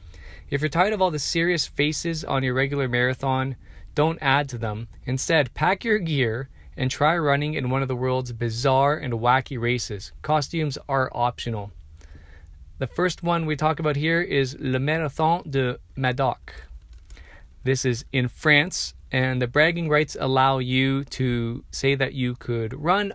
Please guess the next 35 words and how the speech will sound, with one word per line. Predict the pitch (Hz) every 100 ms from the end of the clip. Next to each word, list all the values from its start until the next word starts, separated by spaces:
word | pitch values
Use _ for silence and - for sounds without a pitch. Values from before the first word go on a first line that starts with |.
| -
under | 165 170
the | 143 -
influence, | 175 151 175 165 165 - - - - -
stuffing | - 185 180 160
yourself | 139 160 147
with | 123 131
good | 165 143
food | - 156 156 156
while | 139 135 135
you're | 127
running. | 120 123 110 95 - 117
The |
hazards | 101 143 151 165 156
are | 131
intoxication, | 120 131 156 - 139 151 156 - 143 135 - -
indigestion, | 185 143 127 131 123 - 123 120
dehydration, | 180 147 120 117 127 120 127 127
and | 131
<laughs> |
projectile | - 160 139 - - 143 139
vomiting. | 127 131 135 123 110 - - - - - - - - - -
They | 143 147
rate | 156 175 -
this | 143 151 151 -
on | 135
the | 131
whack | 127 143 -
meter | 151 156 156
of | 131
a | 123
scale | - 139 135
from | 131
one | 131 135
to | 127
ten | - 131 143 165